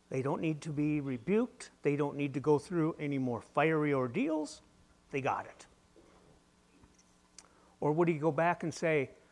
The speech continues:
"Father, we have some work to do"? I was in this household the other day. What would he say to the Father? If he was in your household, if he was at your workplace,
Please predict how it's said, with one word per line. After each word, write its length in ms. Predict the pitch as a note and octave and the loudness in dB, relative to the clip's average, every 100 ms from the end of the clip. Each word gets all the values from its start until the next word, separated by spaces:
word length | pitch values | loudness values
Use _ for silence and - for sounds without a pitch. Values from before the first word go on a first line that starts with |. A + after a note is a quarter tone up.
| _ - | _ 4
"Father, 400 | A#3 C4 C4 B3+ - - | 6 6 4 2 -14 -6
we 180 | G3 D4 | 2 6
have 180 | A3+ E3+ | 6 4
some 200 | - B2+ | 2 -6
work 200 | A#2+ - | -6 -10
to 100 | A2+ | -14
do"? 140 | - - - - _ _ _ _ _ _ _ _ _ _ - - - - - | -14 -16 -20 -20 _ _ _ _ _ _ _ _ _ _ -12 -12 -12 -8 2
I 120 | A#3 | 4
was 240 | D4 A3+ G3+ | 6 6 6
in 140 | F#3+ | 6
this 180 | F3+ - | 4 2
household 580 | F3+ E3+ - E3+ D3+ C#3 | 2 2 2 0 0 0
the 100 | C#3 | 0
other 180 | C3 | 0
day. 340 | B2+ A#2+ A2 C#3 - - _ _ _ _ _ _ _ _ _ _ _ _ _ _ _ _ _ _ _ | -4 -4 -4 -8 -16 -20 _ _ _ _ _ _ _ _ _ _ _ _ _ _ _ _ _ _ _
What 200 | C3 C3+ D#3+ | -6 -4 -2
would 120 | D3 | -4
he 60 | |
say 280 | C#3+ - A2 - | -6 -8 -10 -10
to 80 | |
the 100 | A2 | -14
Father? 360 | - G2 A#2+ - - - _ _ _ _ _ _ | -12 -12 -12 -18 -20 -20 _ _ _ _ _ _
If 140 | - - | -10 -4
he 120 | G#3+ | -2
was 220 | G3+ D3+ | 0 0
in 140 | E3 D3+ | 0 0
your 260 | D3+ A3+ | 2 2
household, 640 | A3 G#3 G#3 - G3+ - - _ _ | 4 2 2 -2 -4 -4 -14 _ _
if 120 | D3+ | -8
he 100 | F#3 | -4
was 220 | F3+ D3+ D3 | -2 0 -2
at 160 | - | 0
your 200 | D3 G#3 | 2 4
workplace, 600 | B3 G3 - D3+ C3 - | 4 -2 -4 -8 -8 -12